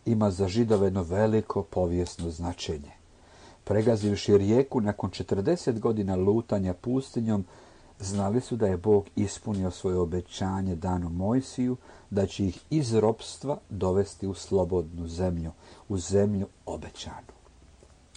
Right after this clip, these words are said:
Dakle, Jordan je ta granica između obećanja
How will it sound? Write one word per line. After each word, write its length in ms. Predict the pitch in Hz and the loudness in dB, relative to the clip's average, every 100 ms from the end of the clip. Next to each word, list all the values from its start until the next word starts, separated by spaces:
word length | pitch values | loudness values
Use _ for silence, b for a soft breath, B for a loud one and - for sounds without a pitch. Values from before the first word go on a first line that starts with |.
| - | -16
Dakle, 300 | 85 87 - 82 | -12 -10 -8 0
Jordan 480 | 104 110 117 104 92 | 6 6 6 2 0
je 80 | |
ta 220 | 85 90 87 | -2 -4 0
granica 520 | 98 110 113 - 92 B B B - | 2 2 0 -2 -8 B B B 0
između 420 | 110 104 92 104 | 4 4 2 2
obećanja 720 | 101 90 95 - 95 92 90 | 2 2 -2 -4 -4 -2 -4